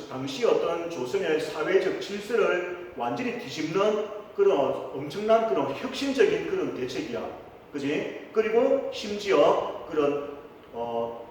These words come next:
나라의, 나라의 아주 높은 위치에 있는 이 이완 대장을, 그지? 함부로 막 칼로 찔러 죽이려고 했습니다. 살인 미수죠. 그지? 그래서, 어, 허생이 만약에 그 자리에 계속 있었다면은 아마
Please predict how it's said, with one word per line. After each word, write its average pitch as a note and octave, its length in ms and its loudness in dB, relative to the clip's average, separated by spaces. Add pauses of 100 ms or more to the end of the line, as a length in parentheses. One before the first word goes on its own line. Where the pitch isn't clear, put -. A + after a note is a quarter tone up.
(120)
나라의, E3 520 2
나라의 E3 380 4
아주 - 200 0
높은 E3+ 460 -8
위치에 F#3+ 340 -2
있는 C3 520 -2
이 C#3 40 -6
이완 F3+ 240 2
대장을, C#3+ 640 0
그지? - 480 -4
함부로 - 360 2
막 - 240 -2
칼로 G3+ 380 4
찔러 A3+ 280 -2
죽이려고 A#3+ 460 0
했습니다. A2 380 -6 (460)
살인 B3 380 4
미수죠. - 580 -4 (200)
그지? - 460 -8 (100)
그래서, C#3+ 720 0 (240)
어, A2+ 460 -2
허생이 F3 380 -4
만약에 C#3 520 0
그 C3+ 140 -4
자리에 C3+ 360 2
계속 D3 260 -4
있었다면은 C#3 880 -2
아마 B2+ 540 -4